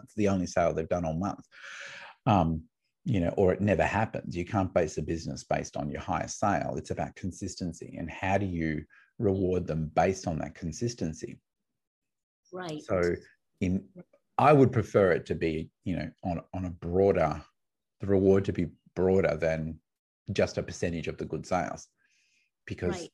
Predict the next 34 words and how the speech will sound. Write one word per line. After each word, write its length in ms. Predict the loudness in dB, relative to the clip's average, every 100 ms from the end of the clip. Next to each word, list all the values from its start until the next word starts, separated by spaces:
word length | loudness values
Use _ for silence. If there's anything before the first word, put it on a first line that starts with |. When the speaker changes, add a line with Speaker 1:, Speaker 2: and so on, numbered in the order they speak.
| -2
Speaker 1:
that 220 | 0 4
doesn't 320 | 2 2 -2 -6 _ _ _ _ -4
make 220 | -4 0
up 240 | -2 -2
for 60 | -10
the 80 | -8
shitty 340 | -2 0 0
sales 540 | -2 -6 -6 -10 -16 _ _
that 160 | -8 -6
they 140 | -6
potentially 600 | -6 -8 -6 -6 -6 -8 -8
could 280 | -6 -8
bring 220 | -6 -8 -8
in. 220 | -10 -14 -16 -18 -18 -20 -16 -2
And 400 | 2 4 4 4
they 140 | 2
should 240 | 4 2
be 100 | 4
more 180 | 2 2
motivated, 720 | 2 0 0 0 0 -4 -8 -14 _ _ -6
um, 420 | -4 -4 -6 -10 -14 _ -8
to, 160 | -8 -8 -8
to 80 |
be 180 | -4 -4
more 160 | -4 -6
consistent 720 | -8 -6 -6 -6 -8 -12 -12
if 120 | -12
it's 360 | -12 -14 -20 _ _ _ _ _
a 80 | -12
broader, 520 | -6 -2 0 -2 -6 -12 _ _ _ _ _ _ _ _ _ _ _ _ _ _ _ _ -20 -14
a, 80 | -14 -10
a 80 | -4
broader 300 | 0 0 0
thing. 320 | -4 -6 -8